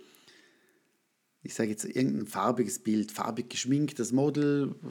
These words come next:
ganz spezielle Haare gemacht, was auch immer. Und dann ha-, bleibe ich bei einem Bild eigentlich stehen und mache mir dann auf einem Zettel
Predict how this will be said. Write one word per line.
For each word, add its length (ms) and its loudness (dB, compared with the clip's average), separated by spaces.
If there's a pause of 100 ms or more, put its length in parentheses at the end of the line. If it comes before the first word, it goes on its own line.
ganz 260 0
spezielle 680 0
Haare 440 2
gemacht, 480 0
was 140 2
auch 40 4
immer. 320 6 (1080)
Und 160 0
dann 260 8 (500)
ha-, 260 -2
bleibe 220 8
ich 120 0
bei 120 4
einem 300 4
Bild 220 4
eigentlich 400 0
stehen 500 6 (680)
und 160 2
mache 220 4
mir 240 6
dann 360 6
auf 180 -2
einem 220 2
Zettel 640 4